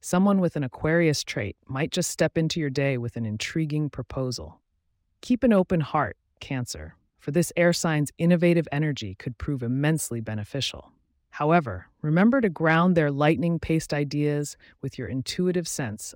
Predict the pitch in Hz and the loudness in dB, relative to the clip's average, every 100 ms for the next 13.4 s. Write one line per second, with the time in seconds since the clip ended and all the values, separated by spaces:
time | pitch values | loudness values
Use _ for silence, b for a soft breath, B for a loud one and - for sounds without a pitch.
0 | - 123 131 139 143 139 127 123 - 113 | -12 -10 -6 -6 -6 -6 -6 -6 -8 -8
1 | 107 104 113 110 90 80 82 - _ _ | -8 -6 -6 -8 -8 -12 -16 -20 _ _
2 | _ _ _ _ - 214 240 208 185 170 | _ _ _ _ -2 2 6 8 6 4
3 | - 160 - - 160 156 127 151 151 - | 0 -2 -4 0 2 4 2 0 -2 -4
4 | 95 87 - - _ _ - 170 208 - | -10 -10 -12 -14 _ _ -2 2 2 4
5 | 220 - 165 160 151 143 - 160 160 - | 0 2 0 2 0 -6 -4 -4 -4 -6
6 | 139 143 - 131 123 - - 165 - 104 | -4 -2 -2 -4 -4 -6 -2 -2 -2 -8
7 | 90 - - 156 160 - 156 151 120 104 | -8 -10 -6 -2 -2 0 2 2 0 -6
8 | 101 131 123 - 78 - _ _ _ _ | -6 -6 -8 -12 -14 -16 _ _ _ _
9 | _ - 143 - 208 214 226 185 - - | _ -6 -4 0 2 2 4 4 2 2
10 | 180 - 180 - 147 143 120 - 170 160 | 2 2 0 2 2 2 0 -2 2 2
11 | 120 104 - _ _ - 160 185 175 160 | 0 -4 -10 _ _ 0 4 4 2 -2
12 | - 143 147 139 139 147 - 151 135 143 | -2 -6 -4 -2 0 0 -2 -8 -2 -2
13 | 143 - - | -2 -6 -10